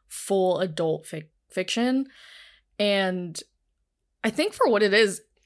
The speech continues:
I, I thought it was good. Like, I was n-,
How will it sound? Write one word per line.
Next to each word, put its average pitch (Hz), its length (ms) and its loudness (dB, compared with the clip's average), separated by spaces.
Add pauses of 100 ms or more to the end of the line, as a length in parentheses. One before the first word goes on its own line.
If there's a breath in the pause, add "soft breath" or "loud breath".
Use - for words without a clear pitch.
(120)
I, - 280 -6
I - 160 -6
thought 587 300 2
it 330 60 4
was 247 160 0 (200)
good. 226 320 2
Like, 202 280 2
I 302 340 2
was 233 340 0
n-, 226 140 0